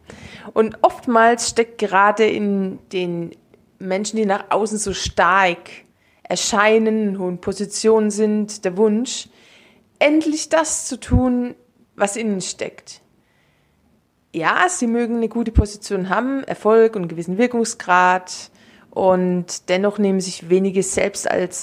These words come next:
selbstbewusst und stark wahr, also so wirklich. Und zwar auch dann, wenn abends nach Feierabend die Tür hinter einem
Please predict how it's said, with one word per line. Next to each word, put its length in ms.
selbstbewusst 640
und 100
stark 480
wahr, 420
also 400
so 320
wirklich. 800
Und 160
zwar 200
auch 160
dann, 720
wenn 440
abends 460
nach 120
Feierabend 920
die 80
Tür 460
hinter 460
einem 520